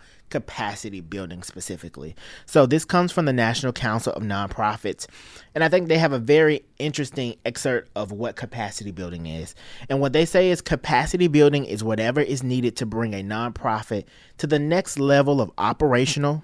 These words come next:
programmatic, financial, or organizational maturity,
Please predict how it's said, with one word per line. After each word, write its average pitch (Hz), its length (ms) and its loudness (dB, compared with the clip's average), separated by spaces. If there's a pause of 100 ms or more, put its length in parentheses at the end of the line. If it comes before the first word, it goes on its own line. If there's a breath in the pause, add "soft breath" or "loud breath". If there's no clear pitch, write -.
(120)
programmatic, 101 680 -4 (420 soft breath)
financial, 117 840 -2
or 117 260 0 (160)
organizational 110 800 -2
maturity, 92 640 -8